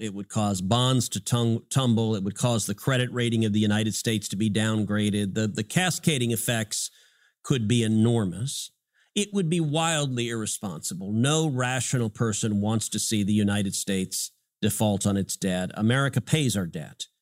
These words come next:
And I gotta, you know, I, I gotta say, it's worth stopping and reflecting at what a wildly different position we are in today versus twenty fourteen. And, and, and, and if I can take us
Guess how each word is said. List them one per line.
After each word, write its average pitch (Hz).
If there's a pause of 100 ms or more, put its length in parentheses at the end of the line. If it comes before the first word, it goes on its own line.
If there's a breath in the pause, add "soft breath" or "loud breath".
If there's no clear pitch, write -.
(400)
And 190
I 208
gotta, 214 (120)
you 202
know, 165
I, 165 (120)
I 170
gotta 190
say, 135
it's 120
worth 185
stopping 113 (1000)
and 131
reflecting 131
at 107
what 117
a 110 (140)
wildly 135
different 120
position 110
we 104
are 104
in 101
today 101 (880)
versus 120
twenty 123
fourteen. 104 (120)
And, 110
and, 117
and, 120
and 123
if 123
I 151
can 143
take 156
us -